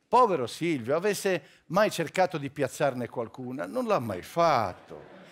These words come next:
Per una volta che ci prova e faglielo fare, no? Invece a sto giro, contro una donna, c'era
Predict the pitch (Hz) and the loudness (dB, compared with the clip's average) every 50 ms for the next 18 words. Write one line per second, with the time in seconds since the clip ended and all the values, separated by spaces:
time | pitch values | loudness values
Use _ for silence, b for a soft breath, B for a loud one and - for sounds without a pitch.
0 | B B B B - 240 240 247 247 240 240 240 240 247 254 240 - 254 - - | B B B B 2 4 4 4 2 2 4 6 6 6 6 6 4 0 0 0
1 | 240 208 - - 240 190 - 240 247 247 233 214 196 202 196 190 185 185 - - | -4 -4 -4 -6 -6 -2 2 4 4 6 4 4 4 4 4 4 4 2 0 0
2 | 208 196 190 170 160 139 127 104 92 - - - 208 233 226 214 180 139 107 85 | 2 2 2 4 2 2 2 0 -2 -10 -8 -4 0 2 2 4 2 2 0 -4
3 | 65 64 78 95 127 170 202 214 214 202 170 - - _ _ _ _ _ _ _ | -8 -12 -12 -8 -4 -2 0 0 0 -2 -4 -6 -10 _ _ _ _ _ _ _
4 | _ _ _ _ _ _ - - - _ _ _ _ _ _ _ _ 294 294 269 | _ _ _ _ _ _ -20 -20 -20 _ _ _ _ _ _ _ _ _ _ _
5 | 240 _ _ _ _ _ _ _ _ _ _ _ _ _ _ _ _ _ _ _ | _ _ _ _ _ _ _ _ _ _ _ _ _ _ _ _ _ _ _ _
6 | _ _ _ _ _ _ _ 302 _ _ _ _ _ _ _ _ _ _ _ _ | _ _ _ _ _ _ _ _ _ _ _ _ _ _ _ _ _ _ _ _
7 | _ _ B B B B B B B B - 175 160 135 110 95 - 110 101 - | _ _ B B B B B B B B -10 -6 -2 -2 -2 -2 -4 -8 -10 -8
8 | - 175 160 160 160 110 87 82 85 - _ _ _ _ _ _ _ - - 185 | -8 -8 -8 -8 -10 -8 -8 -8 -10 -12 _ _ _ _ _ _ _ -8 -6 -6
9 | 151 - - 104 131 165 175 165 127 101 80 76 78 78 80 82 - _ _ _ | -6 -6 -8 -8 -6 -4 -4 -6 -6 -6 -10 -10 -12 -12 -14 -14 -16 _ _ _
10 | _ _ _ _ _ _ _ - - - 156 95 - - 90 104 | _ _ _ _ _ _ _ -16 -10 -8 -8 -8 -8 -8 -12 -12